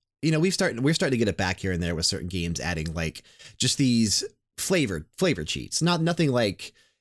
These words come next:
invincibility or unlimited ammo. Now, you will get that from time to time in games as well, but more often than not, you're getting cheats and secrets that are cosmetic or just have no,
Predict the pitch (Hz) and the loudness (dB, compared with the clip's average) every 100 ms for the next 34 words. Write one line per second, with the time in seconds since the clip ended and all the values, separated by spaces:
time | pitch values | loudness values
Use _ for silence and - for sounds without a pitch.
0 | - 135 131 - 98 117 110 104 104 101 | 0 2 2 2 2 4 4 4 4 4
1 | 98 92 104 110 107 101 92 101 101 107 | 2 0 2 2 2 2 0 0 0 0
2 | 151 175 208 - 113 92 98 95 90 76 | 2 2 2 2 0 0 -2 -2 -2 -2
3 | 104 101 90 85 80 76 87 98 78 73 | -2 0 0 -2 -4 -4 -2 -2 -2 -4
4 | 90 - 123 151 139 120 107 95 95 95 | -6 -4 0 0 2 0 0 0 0 -2
5 | 95 90 101 98 92 85 - _ - - | -4 -2 0 0 -2 -8 -12 _ -2 2
6 | 117 104 95 117 - 92 - 101 87 - | 2 0 0 -2 -2 -4 -2 -2 -2 -4
7 | - 98 - 110 98 101 98 95 92 92 | -6 -6 -2 -2 0 2 0 0 -2 -4
8 | 92 - 101 98 101 101 98 95 | -2 -2 0 2 2 2 2 0